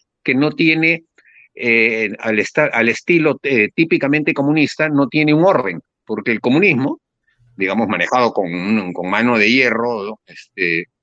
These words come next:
en el fondo es un orden, ¿no es cierto? Un orden impuesto a balazos. No, esto es, esto es un desorden, una, una cleptocracia o una oclocracia, como decía Poli-, Polibio, ¿no? Es decir, el, la,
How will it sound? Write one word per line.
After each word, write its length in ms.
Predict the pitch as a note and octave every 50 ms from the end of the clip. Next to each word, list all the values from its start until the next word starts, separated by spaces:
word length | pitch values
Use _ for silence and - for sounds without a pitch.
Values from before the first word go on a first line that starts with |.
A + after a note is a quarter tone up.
| _ -
en 120 | F2+ F2
el 80 | F2 -
fondo 200 | - A#2+ B2 A2+
es 80 | G2 -
un 120 | A2 B2
orden, 300 | D#3+ D#3+ A#2 G2 F#2 E2+ E2
¿no 60 | F2
es 40 | E2
cierto? 240 | - D3 C#3 C3+ C#3
Un 120 | A2+ A2
orden 360 | A#2+ B2 A#2 G#2 A2 A2 G2+
impuesto 800 | F#2+ F#2 F2+ F2+ - - C#3 C3 A2+ - - - D3+ C3 A#2+ G#2+
a 60 | F2 D#2+
balazos. 560 | E2+ G#2 C#3+ E3+ - - - - - - _ _ _ _ - - - -
No, 160 | A#3+ B3 F#3
esto 240 | G3+ - - - G3+
es, 140 | - - - - - - - _ _ _ _ _ _
esto 240 | - D3 - - F3
es 100 | - -
un 100 | F#3 F#3
desorden, 480 | E3 D#3+ B2+ - - G3 D3 G#2+ A2+ B2
una, 380 | B2+ C3 D3 D3+ C#3+ C3+ C3 A#2+ - _ _ _ _ _ -
una 200 | C#3 D3 E3 D#3+
cleptocracia 800 | - D#3+ C#3+ C#3 D3 - C#3 B2+ - D#3 D#3+ D#3 C#3+ - F3 F3 -
o 100 | B2+ B2
una 300 | C#3+ F3 F3 E3 D#3 - -
oclocracia, 960 | - D3 C3+ B2 - - C#3 B2 A2+ - - A3+ C#4 C#4+ - - C3+ A2 F#2+
como 200 | - - G2 G2+
decía 280 | G2 F#2+ - - D3 C3+
Poli-, 320 | - A#2+ C#3 G#3 G3+ - A#2+ -
Polibio, 480 | - D3 F#3+ A#3+ A3+ C#3 F#2+ F2+ F2+ F#2+
¿no? 160 | A#2 C#4+ D#4+ C4+
Es 80 | G#2+ G2+
decir, 280 | G#2 - - C#3 C3
el, 80 | B2+ A#2+ - A2 G2+
la, 60 | G#2